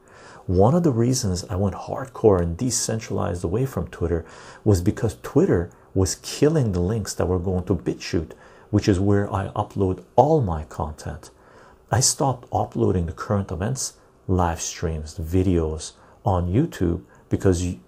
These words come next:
there was danger of YouTube killing our channel. So all of Chycho's content, videos, goes on BitChute, and in early two thousand and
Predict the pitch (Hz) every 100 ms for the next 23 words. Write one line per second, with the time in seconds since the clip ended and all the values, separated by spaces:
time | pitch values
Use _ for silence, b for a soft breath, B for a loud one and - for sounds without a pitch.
0 | - 101 87 82 82 101 147 143 87 -
1 | 87 85 90 143 - 87 - - 92 87
2 | 85 92 90 - 139 147 76 69 B B
3 | B - - 101 95 - 101 117 147 165
4 | - _ _ - - - 110 113 92 -
5 | 90 87 - 80 78 101 110 98 82 78
6 | 101 90 82 80 80 151 - 85 87 B
7 | B B B - 101 98 - 113 120 120
8 | - 117 - 104 101 90 90